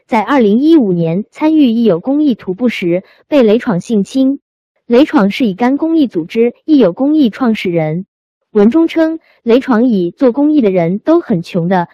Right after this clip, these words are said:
大家都是这样混着，开房一起睡”为理由，在女生不知情的情况下订了一间大床房，并在未经同意的情况下强行与她发生关系。而且被他性侵过的还有其他志愿者或实习生。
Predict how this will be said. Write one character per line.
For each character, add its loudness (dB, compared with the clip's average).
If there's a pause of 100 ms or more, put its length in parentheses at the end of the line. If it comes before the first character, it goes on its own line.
(140)
大 0
家 0
都 2
是 -2
这 0
样 2
混 2
着， 0
开 -2
房 -2
一 2
起 -6
睡” 0
为 2
理 -2
由， -2 (340)
在 0
女 2
生 -2
不 -2
知 -4
情 -4
的 0
情 -4
况 -2
下 -2
订 0
了 0
一 -2
间 -2
大 0
床 -6
房， -2 (260)
并 2
在 2
未 2
经 -2
同 -4
意 0
的 0
情 -4
况 -2
下 -2 (100)
强 -2
行 -2
与 -2
她 -6
发 -2
生 -2
关 -2
系。 -4 (460)
而 0
且 -2
被 0
他 -4
性 0
侵 -4
过 2
的 -2 (100)
还 -2
有 2
其 -10
他 -2
志 -2
愿 2
者 -2
或 -2
实 -4
习 -4
生。 -2